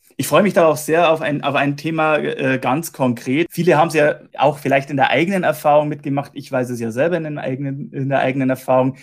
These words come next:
Die Pandemie hat ja sehr viele ins Homeoffice gebracht, äh, teilweise ins Homeoffice gezwungen. Und dadurch haben sich innerhalb von Unternehmen, von der Arbeitserfahrung, es haben sich komplett neue kulturelle Erfahrungen aufgetan.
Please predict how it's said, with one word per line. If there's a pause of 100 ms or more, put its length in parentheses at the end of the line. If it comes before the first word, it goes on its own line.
(120)
Die
Pandemie
hat
ja
sehr
viele
ins
Homeoffice
gebracht, (560)
äh,
teilweise
ins
Homeoffice
gezwungen. (180)
Und
dadurch
haben
sich (160)
innerhalb
von
Unternehmen,
von
der
Arbeitserfahrung,
es
haben
sich
komplett
neue
kulturelle
Erfahrungen
aufgetan.